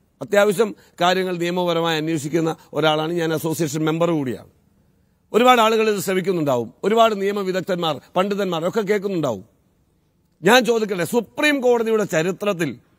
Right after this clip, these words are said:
ഒരു കേസിന്റെ ചാർജ് ഷീറ്റ് പോലും കോടതിയിൽ എത്തുന്ന മുമ്പ് കൊട്ടേ കളഞ്ഞൊരു കേസുണ്ടോ? കൊട്ടേ കളഞ്ഞൊരു കേസുണ്ടോ? ഒരു പോലീസ് സ്റ്റേഷനിൽ ഒരു എഫ് ഐ ആർ ഇട്ടാൽ അതുമായി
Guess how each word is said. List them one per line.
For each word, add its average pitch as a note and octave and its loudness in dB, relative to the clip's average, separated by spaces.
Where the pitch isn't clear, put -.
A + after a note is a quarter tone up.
ഒരു A#3+ 6
കേസിന്റെ G#3 -4
ചാർജ് G#3+ -2
ഷീറ്റ് G#3+ -2
പോലും G3+ 0
കോടതിയിൽ A3 4
എത്തുന്ന G#3 -4
മുമ്പ് G3+ -2
കൊട്ടേ G3 0
കളഞ്ഞൊരു F#3+ -4
കേസുണ്ടോ? D#3 -6
കൊട്ടേ G#3+ 2
കളഞ്ഞൊരു G3+ -4
കേസുണ്ടോ? F3 -4
ഒരു B3+ 4
പോലീസ് G#3 2
സ്റ്റേഷനിൽ G3 -4
ഒരു F3 2
എഫ് - -6
ഐ - 6
ആർ F#3 -2
ഇട്ടാൽ F#3 -2
അതുമായി A3 0